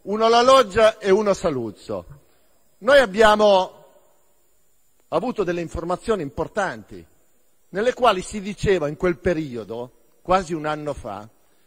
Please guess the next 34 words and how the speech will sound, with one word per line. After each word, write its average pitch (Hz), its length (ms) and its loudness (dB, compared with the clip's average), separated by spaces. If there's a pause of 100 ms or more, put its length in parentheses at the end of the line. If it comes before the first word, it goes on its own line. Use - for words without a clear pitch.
(400)
che 240 120 -4
l'azienda 247 420 0
avrebbe 208 320 -2
chiuso 214 260 -10
i 185 60 -6
siti 123 280 -14
produttivi. 95 800 -14 (840)
Abbiamo 170 360 -4
avviato 170 400 0
questa 147 240 -10
interrogazione, 156 960 -4 (220)
l'interlocuzione 180 840 -4
non 160 160 -8
è 156 60 -6
partita 170 460 -8
subito, 214 420 -10
nel 156 180 -8
question 180 540 -6
time 165 300 -6
di 151 80 -4
aprile 151 560 -4 (460)
il 233 140 -6
Ministro 240 400 -4
dello 202 220 2
Sviluppo 202 360 -2
Economico, 190 640 2
nonché 156 340 -4
il 151 380 -2
capo 180 300 0
politico 175 560 -4
del 139 100 -4
Movimento 151 520 -6
Cinque 156 360 -8
Stelle, 180 540 -2